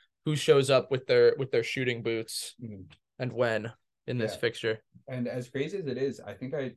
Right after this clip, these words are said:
Speaker 2: trust the striker from the Belgian league more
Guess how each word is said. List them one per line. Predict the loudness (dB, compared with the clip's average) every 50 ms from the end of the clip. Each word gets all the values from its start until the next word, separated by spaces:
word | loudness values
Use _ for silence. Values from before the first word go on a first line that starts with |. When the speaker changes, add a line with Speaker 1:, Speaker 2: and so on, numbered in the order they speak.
| _ _
Speaker 2:
trust | _ _ -6 -6 -6 -6 -10 _ _ _ _ _ _
the | -14 -14
striker | -14 -14 _ -8 -8 -8 -8 -8 -8 -8 -8
from | -10 -14 -14 -12
the | -14
Belgian | -12 -10 -8 -8 -8 -8 -8 -14 -14
league | -12 -14 -16 -16 -16 _
more | -14 -12 -8 -6 -6 -6 -6 -10 -12